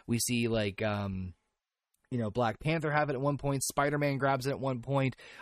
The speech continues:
Um, we then see him actually trying to, like, chase after, uh, at one point for the Infinity Gauntlet. Then he gets taken out, or, like, he gets held down by Wanda, who is bullshit, which I don't blame her.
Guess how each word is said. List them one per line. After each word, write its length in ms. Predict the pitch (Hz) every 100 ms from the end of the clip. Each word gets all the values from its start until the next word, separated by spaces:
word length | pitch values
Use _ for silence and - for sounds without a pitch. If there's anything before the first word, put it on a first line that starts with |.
| -
Um, 540 | 113 113 107 104 98 -
we 120 | 117
then 180 | 131 135
see 240 | - 131
him 180 | 123 127
actually 320 | 123 120 120
trying 200 | - 127
to, 80 | 117
like, 160 | 107 104
chase 280 | - 117 123
after, 520 | 120 120 127 117 110 - - -
uh, 260 | 104 104 104
at 80 |
one 160 | 113 110
point 180 | 120 104
for 60 |
the 60 | 104
Infinity 320 | 101 117 113
Gauntlet. 340 | 107 110 110 107
Then 80 |
he 80 | 107
gets 200 | 110 98
taken 240 | - 120 113
out, 200 | 107 80
or, 180 | 110 104
like, 180 | 104 98
he 80 | 107
gets 220 | 104 -
held 240 | 120 117
down 240 | 113 113 107
by 180 | 101
Wanda, 760 | 92 95 117 131 156 160 160 175 - - -
who 120 | 120 117
is 220 | 104 92
bullshit, 840 | 98 90 120 165 151 - 117 131
which 120 | 113 107
I 80 | 117
don't 180 | 113
blame 300 | 101 123 139
her. 220 | 101 104